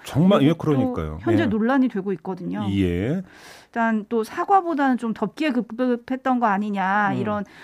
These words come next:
Speaker 2: 지적도 지금 받을 수밖에 없는 상황인데요.
Speaker 1: 예.
Speaker 2: 촌철님들도 좀 실망을 많이 하신 것 같아요.
Speaker 1: 음.
Speaker 2: 김정원님,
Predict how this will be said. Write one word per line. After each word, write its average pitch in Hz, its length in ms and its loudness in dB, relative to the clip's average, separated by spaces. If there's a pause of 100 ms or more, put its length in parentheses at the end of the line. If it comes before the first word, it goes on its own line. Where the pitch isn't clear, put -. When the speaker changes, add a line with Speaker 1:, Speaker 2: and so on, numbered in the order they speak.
(120)
Speaker 2:
지적도 226 400 -4
지금 214 240 -6
받을 196 260 -4
수밖에 220 360 -6
없는 196 260 -2
상황인데요. 233 880 0
Speaker 1:
예. 85 380 0
Speaker 2:
촌철님들도 294 920 2
좀 262 120 4
실망을 330 280 2
많이 202 240 2
하신 269 240 2
것 262 60 4
같아요. 196 580 0
Speaker 1:
음. 104 260 -6 (640)
Speaker 2:
김정원님, 226 720 0